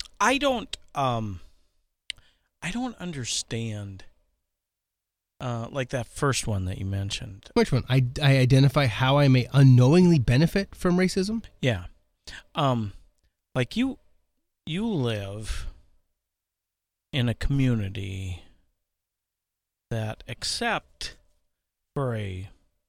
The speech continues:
Speaker 1: minority of Hispanic people, everybody is Caucasian.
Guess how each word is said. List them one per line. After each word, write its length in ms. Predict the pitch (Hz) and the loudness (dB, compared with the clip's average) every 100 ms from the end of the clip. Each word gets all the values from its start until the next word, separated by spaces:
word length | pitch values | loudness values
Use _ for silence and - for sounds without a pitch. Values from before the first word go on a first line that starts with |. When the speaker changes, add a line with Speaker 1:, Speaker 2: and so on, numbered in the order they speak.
| _ _ _ _ _ _ _ _ | _ _ _ _ _ _ _ _
Speaker 1:
minority 840 | 139 151 147 135 127 120 117 113 - _ - | 0 2 2 0 0 -2 -4 -6 -10 _ -10
of 400 | 113 107 101 - | -8 -6 -6 -6
Hispanic 960 | 120 - - 127 117 110 - - - _ _ _ _ _ _ _ _ _ _ _ _ - | -4 -4 -4 -4 -4 -8 -10 -18 -20 _ _ _ _ _ _ _ _ _ _ _ _ -6
people, 360 | 135 127 127 - - | -6 -4 -8 -10 -2
everybody 800 | 202 185 151 120 117 110 104 104 _ _ _ _ _ _ _ _ _ _ _ _ _ - | 0 0 -2 0 -2 -2 -6 -10 _ _ _ _ _ _ _ _ _ _ _ _ _ -6
is 140 | 127 | -6
Caucasian. 720 | - 113 110 123 113 95 101 | -4 -8 -8 -10 -10 -12 -14